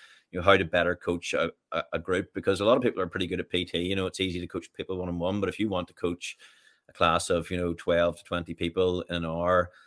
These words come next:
and you want to get two or three touch points at every single person, like, that's a lot of skill. That's a lot of man management skill to really, really develop. So, um, it's a six-month process for us to get them to,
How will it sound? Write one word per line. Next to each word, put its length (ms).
and 160
you 100
want 200
to 60
get 260
two 160
or 60
three 160
touch 280
points 240
at 100
every 200
single 240
person, 600
like, 120
that's 180
a 60
lot 240
of 60
skill. 340
That's 160
a 60
lot 160
of 60
man 200
management 400
skill 300
to 100
really, 220
really 180
develop. 380
So, 280
um, 600
it's 140
a 40
six-month 400
process 400
for 140
us 220
to 120
get 220
them 200
to, 460